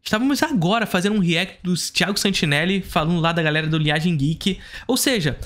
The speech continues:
nós estávamos falando um pouquinho sobre comédia, recomendamos aqui o Daniel Duncan, ah, uma galera, da... o, o Abner Henrique, enfim, uma galera que produz,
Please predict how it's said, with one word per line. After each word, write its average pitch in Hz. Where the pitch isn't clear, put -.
nós 220
estávamos 262
falando 254
um 269
pouquinho 277
sobre 240
comédia, 196
recomendamos 220
aqui 190
o 165
Daniel 165
Duncan, 143
ah, 156
uma 185
galera, 190
da... 165
o, 170
o -
Abner 208
Henrique, 156
enfim, 196
uma 208
galera 240
que 254
produz, 220